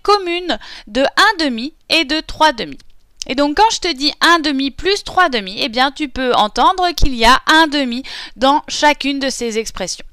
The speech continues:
Donc on va essayer de factoriser par un demi. En fait, un demi, qu'est-ce que c'est ? Un demi, c'est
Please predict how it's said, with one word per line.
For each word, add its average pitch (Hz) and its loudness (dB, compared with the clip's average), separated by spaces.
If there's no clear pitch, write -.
Donc 285 -2
on 339 2
va 349 6
essayer 370 2
de 370 -2
factoriser 277 0
par 226 6
un 262 2
demi. 180 -10
En 240 2
fait, 359 4
un 370 6
demi, 285 -2
qu'est-ce - -2
que 247 -4
c'est ? 190 -4
Un 330 4
demi, 294 -2
c'est 294 -2